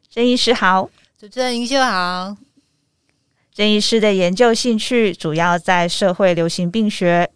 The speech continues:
Speaker 1: 职场心理健康与成瘾行为，本身呢，更是一位临床的睡眠专科、成瘾专科和精神科专科医师。今天借由节目专访的机会，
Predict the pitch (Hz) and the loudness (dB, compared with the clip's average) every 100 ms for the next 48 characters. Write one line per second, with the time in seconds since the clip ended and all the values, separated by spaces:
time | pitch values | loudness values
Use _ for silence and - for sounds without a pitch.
0 | _ - 170 175 214 165 - 220 185 160 | _ -12 -10 -6 -4 -4 -2 -2 -2 -2
1 | 202 196 233 214 202 147 - 170 170 160 | -4 -2 -2 0 -2 -4 -4 -4 -2 -4
2 | - 160 165 170 165 165 _ _ - 170 | -6 -4 -2 0 -2 -6 _ _ -8 -6
3 | - 254 262 262 254 262 254 220 233 208 | 0 0 2 0 0 0 -2 -2 -2 -2
4 | 185 202 185 160 170 - 170 165 170 160 | 0 2 2 0 -4 -2 -4 -2 -2 -4
5 | - 262 214 196 185 226 214 208 - 220 | -2 0 2 0 0 2 2 0 0 0
6 | 226 240 - 180 170 180 156 180 175 180 | 0 -4 -8 -4 -2 -2 -2 0 0 0
7 | 208 185 185 - 175 165 170 240 254 214 | 2 2 0 -2 -4 -4 -2 -2 0 0
8 | 185 - 196 190 180 185 202 185 185 - | -2 0 0 0 -2 0 -2 -2 -2 0
9 | 214 214 - _ _ _ _ _ _ - | 0 -2 -6 _ _ _ _ _ _ -6
10 | 196 - 208 202 208 226 202 175 180 190 | -4 0 0 0 0 0 0 0 0 0
11 | 202 208 233 220 220 165 160 - - 240 | 0 0 2 2 0 -2 -4 -8 -6 -2
12 | 330 | 0